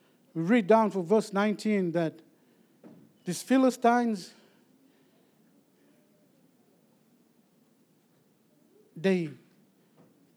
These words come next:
they hid all the blacksmiths. So there was no blacksmith in the, in Israel.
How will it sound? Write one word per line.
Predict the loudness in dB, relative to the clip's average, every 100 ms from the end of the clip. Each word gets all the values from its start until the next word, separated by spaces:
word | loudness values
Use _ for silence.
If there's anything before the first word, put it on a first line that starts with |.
| _ _ _ _ _ _ _ _ -8
they | -8
hid | -4 -2 0
all | 2 2 0
the | -2 -4 -8 -20 _
blacksmiths. | -8 -8 -8 -12 -8 -6 -6 -10 -20 -20 _ _ _ _ _ _ _ _ _ _ _ _ _ _ _ _ _ _ _ _ _ _ _ _ _ -16
So | -2
there | 0
was | 0 -2
no | -4
blacksmith | -4 -6 -8 -10 -10 -8 -6
in | -4 -2
the, | -2 -4 -10 -18 _ _ _ _ _ _ _ _ -4
in | -2
Israel. | 0 -2 -2 0 0 -4